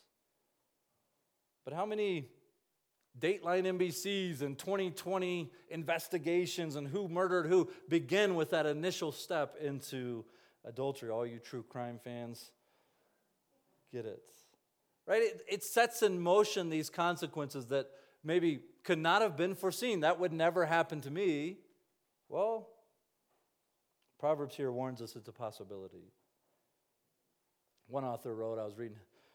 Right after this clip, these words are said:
his account of finding out that his wife had committed adultery against him with a man that he calls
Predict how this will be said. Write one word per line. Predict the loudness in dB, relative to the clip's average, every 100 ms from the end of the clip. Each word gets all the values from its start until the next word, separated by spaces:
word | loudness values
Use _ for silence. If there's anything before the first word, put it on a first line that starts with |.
| _ _ _ _ _ -8
his | -6 -6
account | -10 -8 -6 -6
of | -8 -8
finding | -8 -8 -10
out | -10 -10
that | -12
his | -14 -16 -20 -10
wife | -6 -4 -4
had | -8 -10 -12 _ _ _ _ _ _ -12
committed | -6 -4 -4
adultery | -2 -2 -2 -4 -6
against | -6 -6 -8 -6
him | -4 -4 -6 -14 _ _ -14
with | -12
a | -10
man | -8 -6
that | -8
he | -10 -8
calls | -2 0 0 0 -6